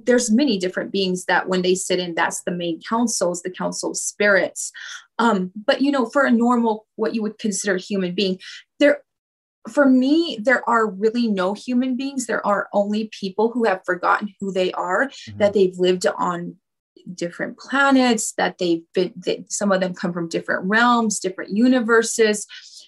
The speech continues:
Speaker 1: and they got caught in a karmic loop, a karmic cycle here on this planet until they're simply just living the three D life, and they're not connected to their spirit, which when you connect to your spirit, it connects you to the realms of the spirits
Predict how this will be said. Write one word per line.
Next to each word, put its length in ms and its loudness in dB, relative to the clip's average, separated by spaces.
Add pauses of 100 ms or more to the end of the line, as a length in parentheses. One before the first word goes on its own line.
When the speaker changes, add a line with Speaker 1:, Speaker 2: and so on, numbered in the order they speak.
(140)
Speaker 1:
and 180 0
they 120 2
got 240 2
caught 220 -2
in 80 -4
a 60 -4
karmic 460 -6
loop, 280 2
a 40 -2
karmic 360 -6
cycle 580 0
here 160 0
on 140 -2
this 160 -6
planet 460 0 (340)
until 340 2
they're 200 4
simply 460 -4
just 460 -2
living 380 0
the 160 -4
three 260 -4
D 240 -4
life, 540 2 (420)
and 100 2
they're 100 4
not 220 2
connected 420 -2
to 140 -6
their 160 -2
spirit, 640 -2
which 360 -2 (300)
when 120 0
you 80 -2
connect 340 -4
to 80 -6
your 80 -2
spirit, 400 -2
it 80 -10
connects 340 -4
you 80 -6
to 100 -8
the 100 -2
realms 420 0
of 80 -6
the 100 0
spirits 800 -2